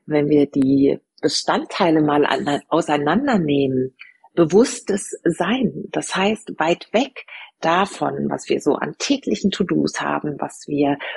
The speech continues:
für Rollen in unserem Leben, ich sag jetzt bewusst, spielen oder ausfüllen,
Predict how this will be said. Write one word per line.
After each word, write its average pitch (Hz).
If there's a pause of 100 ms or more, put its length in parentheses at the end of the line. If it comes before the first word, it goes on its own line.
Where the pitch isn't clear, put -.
für -
Rollen 196
in 156
unserem 151
Leben, 160
ich 147
sag 151
jetzt -
bewusst, 156 (100)
spielen 214
oder 135
ausfüllen, 147